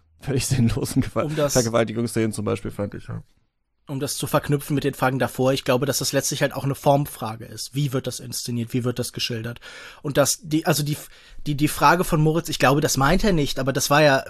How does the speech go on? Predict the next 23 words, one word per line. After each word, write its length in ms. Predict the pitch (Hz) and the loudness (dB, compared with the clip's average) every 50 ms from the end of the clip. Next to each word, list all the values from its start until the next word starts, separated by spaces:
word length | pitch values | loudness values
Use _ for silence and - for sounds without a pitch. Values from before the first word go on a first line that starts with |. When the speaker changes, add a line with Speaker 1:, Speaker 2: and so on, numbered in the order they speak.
| - - - 160 - _ _ - | -14 -16 -18 -18 -18 _ _ -8
Speaker 2:
erstmal 540 | 175 165 151 - - 170 156 143 147 151 - - - | -4 -4 -2 -2 0 0 2 2 2 0 -2 0 4
inhaltlich 800 | 185 185 196 190 180 151 147 139 - - 127 123 127 - - 123 | 6 6 6 8 6 6 6 6 4 0 -4 -4 -4 -2 -2 -4
halt 200 | 110 110 - - | -4 -4 -4 -8
irgendwie. 520 | 117 113 120 120 113 - 120 117 117 113 - - - - - - - - | -8 -6 -6 -6 -4 -2 -2 -2 -2 -4 -6 -14 -18 -18 -20 -20 -12 -4
Und 460 | - 160 147 143 139 131 - - - | -2 0 0 0 0 -4 -4 -4 -2
de-, 120 | 156 147 151 | -2 -2 0
die 140 | 139 143 | -2 -2
Frage 400 | - - - 160 156 165 156 165 | -2 2 4 6 6 6 6 4
nach 180 | 165 156 151 147 | 2 2 2 0
dieses 300 | - - 156 120 147 - | 0 -4 -2 -2 0 -2
Spezifizieren, 960 | - - 160 - - 151 - 160 151 - - - 196 208 202 175 147 135 120 | -2 -2 -2 -2 -2 -2 -2 -2 -2 0 0 2 6 6 6 6 6 4 2
wie 80 | 143 151 | 0 0
explizit 560 | 147 - - - - 143 - - 185 185 185 | 0 -2 -6 -6 -6 -4 -2 0 0 4 4
darf 160 | 170 147 - | 4 4 2
das 100 | - 139 | -2 0
sein, 160 | - 143 135 | 2 2 2
ist 140 | 135 - - | 2 2 2
dann 180 | 143 139 139 127 | 4 4 4 2
halt 140 | 143 139 - | 0 0 0
eine 100 | 143 131 | -2 -2
Formfrage. 640 | - - 156 151 160 151 - - 123 117 117 131 | 4 6 6 6 6 4 0 2 2 2 2 -2
Also 180 | 127 117 123 123 | -4 -2 2 4
was 240 | 135 131 - - | 4 4 2 -2